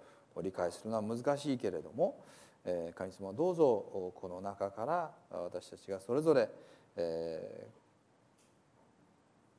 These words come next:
ー、あなたから教えていただいて、大切なことを、お、受け取ることができますように。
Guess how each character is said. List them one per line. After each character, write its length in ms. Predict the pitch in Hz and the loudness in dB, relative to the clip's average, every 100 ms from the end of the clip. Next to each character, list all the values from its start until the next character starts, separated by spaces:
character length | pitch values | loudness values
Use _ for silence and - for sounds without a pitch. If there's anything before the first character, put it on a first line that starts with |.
| - | -8
ー、 40 | - | -8
あ 40 | |
な 80 | 85 | -2
た 100 | 90 | -2
か 140 | 87 | 2
ら 200 | 101 98 95 | 4 4 4
教 160 | 135 | 0
え 40 | 123 | 0
て 120 | 139 | -2
い 60 | |
た 140 | 127 139 | -2 0
だ 160 | 139 | 0
い 60 | 135 | -2
て、 320 | 135 170 113 - | 0 2 0 -2
大 140 | 117 | -4
切 240 | 98 98 107 | -4 -6 -6
な 80 | |
こ 140 | 104 117 | -8 -2
と 120 | 196 | 4
を、 640 | 190 127 92 - 90 85 85 | 6 6 4 -4 -4 -4 -4
お、 40 | |
受 120 | 92 | -2
け 60 | 110 | 0
取 120 | 101 | 0
る 60 | 95 | 0
こ 100 | 98 | -2
と 100 | 104 | 0
が 100 | 98 | 0
で 100 | 101 | -4
き 80 | 123 | -4
ま 140 | 143 | -6
す 120 | - | -4
よ 80 | |
う 40 | |
に。 60 | 120 | -6